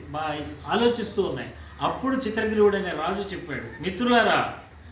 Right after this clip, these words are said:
నాకు ఒక మిత్రుడు ఉన్నాడు.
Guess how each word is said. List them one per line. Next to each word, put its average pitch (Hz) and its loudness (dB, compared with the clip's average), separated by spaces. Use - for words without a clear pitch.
నాకు 175 2
ఒక 160 -4
మిత్రుడు 226 0
ఉన్నాడు. 170 -2